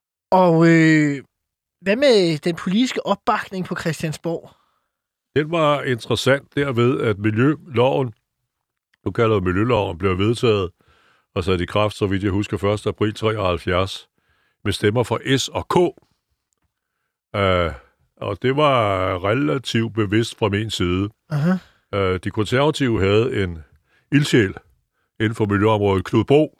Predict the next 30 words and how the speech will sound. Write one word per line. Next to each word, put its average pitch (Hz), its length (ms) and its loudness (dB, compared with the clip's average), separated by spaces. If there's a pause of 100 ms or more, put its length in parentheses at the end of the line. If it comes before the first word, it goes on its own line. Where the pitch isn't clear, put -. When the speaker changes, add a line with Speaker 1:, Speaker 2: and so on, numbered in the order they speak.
(1080)
Speaker 2:
som 104 180 -2
altså 90 240 -2
kunne 95 160 -6
trække 98 520 2 (240)
de 107 80 -4
konservative 104 600 0
med 98 220 2
på 92 340 -2
miljøområdet. 92 560 2 (180)
Han 165 140 0
Speaker 1:
Mhm. 180 120 0 (540)
Speaker 2:
mente, 107 240 -4
at 101 80 -4
de 98 60 -4
konservative 95 580 -2
i - 20 -4
høj 101 180 -2
grad 107 240 -2
skulle 92 180 -4
være 85 80 0
et 82 60 -4
grønt - 240 0
parti. 101 320 -2 (960)
Øh, 90 320 0 (840)
så 104 380 0
derfor 139 600 0 (280)
samarbejdede 127 600 0
han 110 160 2
og 127 120 -2
jeg, 101 320 2